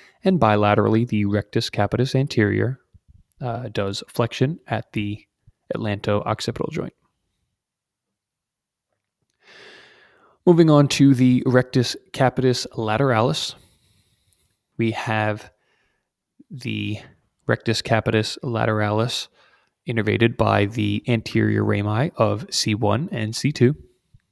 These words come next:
Unilaterally, the rectus capitis lateralis does lateral flexion at the atlanto-occipital joint,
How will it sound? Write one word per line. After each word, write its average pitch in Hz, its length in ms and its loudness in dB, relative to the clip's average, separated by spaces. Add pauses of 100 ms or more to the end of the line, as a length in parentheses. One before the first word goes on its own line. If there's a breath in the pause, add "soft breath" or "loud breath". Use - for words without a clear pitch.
(1080 loud breath)
Unilaterally, 123 840 4 (160)
the 110 200 2
rectus 110 440 2
capitis 120 540 0 (100)
lateralis 113 840 0 (580)
does 104 360 0 (220)
lateral 117 460 0
flexion 147 540 -2
at 117 300 -6
the 110 320 0 (800)
atlanto-occipital 113 1080 0
joint, 110 260 -2